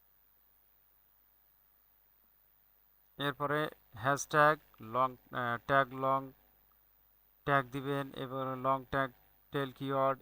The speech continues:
ইমোজি ব্যবহার করে এবং দাবি ত্যাগ ও সামাজিক এবং অন্যান্য জিনিসগুলি দিয়ে আমাকে একটি YouTube-এর বিবরণ লিখে দিন। এই লেখাটিকে কপি করবেন। কপি করার পর আপনি এআই এর স-, ইয়ে নেবেন, ব্যবহার নেবেন, চলে যাবেন এখানে, এখানে আসবেন, চ্যাট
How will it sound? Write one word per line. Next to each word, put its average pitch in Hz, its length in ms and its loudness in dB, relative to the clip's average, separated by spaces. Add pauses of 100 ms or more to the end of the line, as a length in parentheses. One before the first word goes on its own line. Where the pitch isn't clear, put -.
(120)
ইমোজি 131 380 -10
ব্যবহার 127 220 -6
করে 143 220 -6 (100)
এবং 127 120 -10 (600)
দাবি 143 360 4
ত্যাগ 147 160 2
ও 151 60 -4
সামাজিক 139 520 -6
এবং 131 200 -6 (100)
অন্যান্য 151 340 -6
জিনিসগুলি 131 380 -10 (200)
দিয়ে 139 200 -2 (140)
আমাকে 120 240 -6 (120)
একটি 156 180 -10 (100)
YouTube-এর 143 420 -8
বিবরণ 123 320 -10
লিখে 120 160 -8
দিন। 123 180 -8 (560)
এই 185 200 2
লেখাটিকে 139 540 -2
কপি 123 260 -4
করবেন। 95 240 -12 (120)
কপি 135 320 -2
করার 165 180 4
পর 110 420 4 (640)
আপনি 135 200 -10 (100)
এআই 147 280 2
এর 139 100 -2
স-, - 160 -18 (180)
ইয়ে 127 180 -10
নেবেন, 104 280 -12
ব্যবহার 123 340 -2
নেবেন, 95 200 -12 (160)
চলে 131 200 -8
যাবেন 127 300 -8
এখানে, 104 220 -10 (1900)
এখানে 131 240 -6
আসবেন, 131 220 -2
চ্যাট 131 240 -2